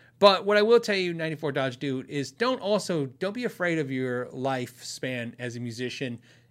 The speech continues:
if at one point you have a lot of guitars and then you have little guitars. There's nothing wrong with that. Like I said, uh, you know, do what makes you happy at the moment. Try to make the best financial decisions you can with those decisions, but also keep in mind that joy,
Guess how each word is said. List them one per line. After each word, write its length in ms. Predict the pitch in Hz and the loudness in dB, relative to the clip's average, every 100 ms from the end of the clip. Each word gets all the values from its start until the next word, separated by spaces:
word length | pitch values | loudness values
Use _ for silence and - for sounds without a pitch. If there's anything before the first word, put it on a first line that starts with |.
| _ | _
if 320 | - 143 139 - | -4 -4 -6 -12
at 140 | 139 143 | -8 -4
one 160 | 143 | -2
point 220 | 139 143 135 | -2 -6 -4
you 40 | |
have 120 | 131 | -4
a 40 | 131 | -2
lot 120 | 127 | -2
of 60 | |
guitars 340 | 127 127 120 120 | -4 -4 -4 -6
and 40 | |
then 80 | 120 | -8
you 60 | 117 | -8
have 100 | 113 | -10
little 160 | 117 | -10
guitars. 300 | 117 117 113 | -10 -10 -8
There's 80 | 233 | -6
nothing 180 | 311 285 | -4 -2
wrong 200 | 139 127 | -4 -4
with 80 | 113 | -6
that. 220 | 92 - _ - - _ - | -10 -12 _ -20 -20 _ -16
Like 100 | 131 | -12
I 20 | |
said, 320 | - 107 98 - _ _ - | -8 -8 -10 -16 _ _ -10
uh, 280 | 110 110 104 - _ _ _ _ | -6 -6 -8 -12 _ _ _ _
you 80 | 120 | -14
know, 160 | 110 120 | -14 -10
do 160 | - 196 | -2 2
what 160 | 214 | 0
makes 220 | 185 175 - | -2 -8 -6
you 80 | |
happy 400 | 139 147 143 135 | -4 -2 -4 -6
at 80 | 127 | -8
the 60 | 123 | -8
moment. 480 | 120 123 127 123 - _ - | -6 -6 -4 -6 -10 _ -8
Try 220 | 143 135 | -4 -4
to 40 | |
make 180 | 135 123 | -4 -6
the 60 | 117 | -8
best 220 | 117 - | -10 -10
financial 460 | 123 113 110 110 | -10 -10 -12 -12
decisions 440 | 107 107 117 107 107 | -14 -10 -10 -12 -14
you 80 | 107 | -10
can 280 | 147 131 | -8 -6
with 160 | 117 120 | -8 -6
those 180 | 135 127 | -4 -4
decisions, 720 | 127 120 135 127 131 131 - _ _ | -6 -8 -6 -6 -8 -10 -16 _ _
but 200 | - 113 - | -8 -8 -8
also 280 | 143 156 151 | -8 -6 -8
keep 200 | 139 131 | -8 -8
in 80 | 123 | -6
mind 280 | 120 117 | -6 -8
that 120 | 113 113 | -10 -8
joy, 440 | 123 156 151 135 | -4 -2 -2 -4